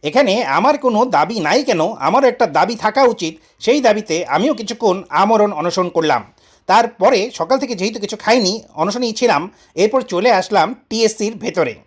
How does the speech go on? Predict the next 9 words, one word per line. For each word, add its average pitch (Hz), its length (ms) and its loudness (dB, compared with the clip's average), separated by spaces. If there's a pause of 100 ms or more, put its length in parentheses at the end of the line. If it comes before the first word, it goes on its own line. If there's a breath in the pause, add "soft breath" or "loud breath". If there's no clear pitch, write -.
(120)
হ্যাঁ, 147 220 0 (420 soft breath)
এই 202 180 2
জায়গাতে 233 320 2 (360)
সামনেই 214 340 0
ঘোরাঘুরি 226 360 2
করা 208 160 4
হয়েছে, 202 220 -2 (360 soft breath)
ভিতরে 202 360 0
কখনো 175 220 -2